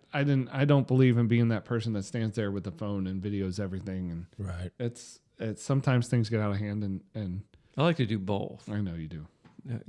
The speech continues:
Speaker 3: record and solve the problem.
Speaker 1: Yeah.
Speaker 2: Todd's got a selfie stick.
Speaker 3: But I wasn't there.
Speaker 2: Yeah.
Speaker 1: A sleuth.
Speaker 2: So.
Speaker 3: I was probably, if I was there, I'd been
Speaker 2: Well,
Speaker 3: in the ping pong room.
Speaker 2: if anything good comes out of this, it's that, uh, parents should know better than taking their kids to the River Club.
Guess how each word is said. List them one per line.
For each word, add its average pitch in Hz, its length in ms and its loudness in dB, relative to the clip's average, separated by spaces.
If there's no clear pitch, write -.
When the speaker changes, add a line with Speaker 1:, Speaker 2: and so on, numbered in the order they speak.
Speaker 3:
record 110 540 0
and 104 600 -2
solve - 240 -6
the 104 80 -8
problem. 107 440 -10
Speaker 1:
Yeah. 110 200 -6
Speaker 2:
Todd's 90 260 4
got 82 140 -2
a 82 40 -2
selfie 85 400 -4
stick. - 180 -8
Speaker 3:
But 117 100 2
I 123 80 4
wasn't 123 320 4
there. 110 360 0
Speaker 2:
Yeah. 90 140 -4
Speaker 1:
A 107 40 -2
sleuth. 110 360 -2
Speaker 2:
So. 92 160 -6
Speaker 3:
I 127 100 2
was 117 100 4
probably, 104 280 4
if 104 120 2
I 101 40 4
was 95 120 2
there, 123 140 6
I'd 107 60 4
been 113 80 2
Speaker 2:
Well, 104 100 2
Speaker 3:
in 101 60 2
the - 60 0
ping 123 180 4
pong 110 200 -2
room. 107 220 -4
Speaker 2:
if 101 160 -6
anything 120 440 -2
good 107 280 0
comes 90 240 0
out 85 140 0
of 76 100 -6
this, 78 320 -8
it's - 200 -6
that, 90 340 -6
uh, 80 200 -6
parents 101 440 -2
should 90 240 -4
know 98 220 2
better 82 320 0
than 78 160 0
taking 90 340 0
their 80 120 0
kids - 340 0
to 82 100 -4
the 76 100 -6
River 80 220 -6
Club. 78 320 -4